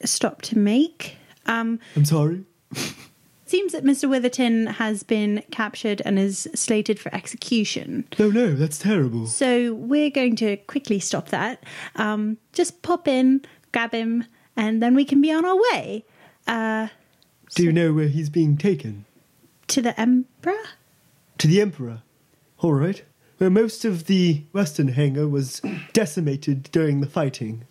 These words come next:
Speaker 2: mostly destroyed at that point, so they probably aren't taking him out through there, and last time I heard the guards talking before they moved in to send reinforcements, uh, the colonel was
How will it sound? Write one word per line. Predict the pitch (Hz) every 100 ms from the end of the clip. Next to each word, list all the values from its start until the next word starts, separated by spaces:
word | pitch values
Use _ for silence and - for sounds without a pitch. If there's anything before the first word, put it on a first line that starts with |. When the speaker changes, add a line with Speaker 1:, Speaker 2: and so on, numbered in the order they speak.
| _ _
Speaker 2:
mostly | 180 147 147
destroyed | 131 135 - 135 120 123
at | 143
that | - -
point, | 143 151 147 - _
so | - 170
they |
probably | 156 214 170
aren't | 156 147
taking | 156 151
him | 143
out | 143 139
through | 139 135
there, | 160 139 147
and | 143 147 _ _ _ -
last | 165 156 -
time | 175 151
I | 151
heard | 143 156
the | 139
guards | 175 160 143 127
talking | - 175 147 139 143
before | 151 147 156 147
they | 143 139 131 - _ _ 185
moved | 185 151 135
in | 165 147
to | 147
send | 147 165 143
reinforcements, | 147 135 202 190 147 127 113 - - - - - -
uh, | 135 127 127 120 - _ _ -
the | 180
colonel | 196 185 147 139
was | 131 123 -